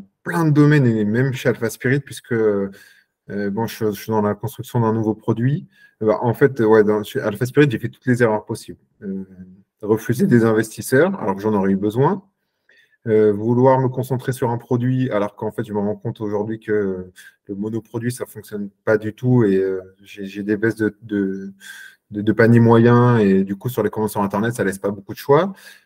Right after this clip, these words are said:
Euh, j'ai, euh, j'ai voulu me concentrer sur le digital, sauf que c'est pas un business à digital, c'est un business B two B.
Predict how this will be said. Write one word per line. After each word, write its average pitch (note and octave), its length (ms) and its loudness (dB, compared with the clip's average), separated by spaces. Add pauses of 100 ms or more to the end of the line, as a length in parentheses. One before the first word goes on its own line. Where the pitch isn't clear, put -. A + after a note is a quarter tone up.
(140)
Euh, G#2 320 0
j'ai, A2+ 420 0
euh, G2+ 440 2
j'ai A#2 140 -2
voulu B2 300 2
me A#2+ 60 0
concentrer B2+ 420 -4
sur B2+ 140 -6
le A#2+ 60 -6
digital, A#2+ 520 0
sauf - 160 -12
que A2 100 -8
c'est G#2 180 -6
pas A2 100 -6
un A2 100 -2
business G#2 380 -6
à G#2+ 60 -2
digital, G#2 440 -4
c'est - 120 -10
un G2 120 0
business G2+ 360 -4
B G2 100 -8
two G#2 140 -14
B. A#2 100 -6